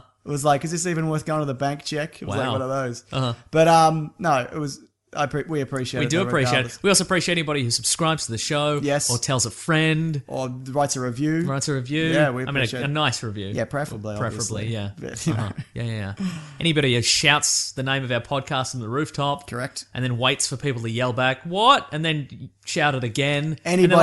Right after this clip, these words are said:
Speaker 2: like, "What does that mean?" And you can be like, "It's a podcast." And like, "What's a podcast?" You'd be like, "It's a radio show on the internet by two idiots." "So do you have an iPhone?"
Speaker 1: <laughs> No, I've got an Android.
Speaker 2: Um,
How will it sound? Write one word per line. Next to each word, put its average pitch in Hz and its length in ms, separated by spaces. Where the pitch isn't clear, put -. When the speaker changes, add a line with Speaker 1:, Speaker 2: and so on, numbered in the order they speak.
Speaker 2:
like, - 60
"What 247 140
does 247 100
that 208 220
mean?" 214 320
And - 20
you 180 80
can 175 80
be 185 60
like, 208 160
"It's 320 100
a 320 60
podcast." 214 960
And 170 80
like, 196 160
"What's 233 240
a 196 40
podcast?" 196 800
You'd 180 80
be 180 60
like, 196 160
"It's 196 140
a 190 120
radio 214 380
show 214 300
on 202 60
the 196 120
internet 196 460
by 165 100
two 196 320
idiots." 185 840
"So 233 300
do 220 100
you 233 80
have 277 160
an 226 80
iPhone?" 226 960
Speaker 1:
<laughs> - 40
No, 190 500
I've 190 100
got 285 120
an 277 100
Android. 185 600
Speaker 2:
Um, 220 600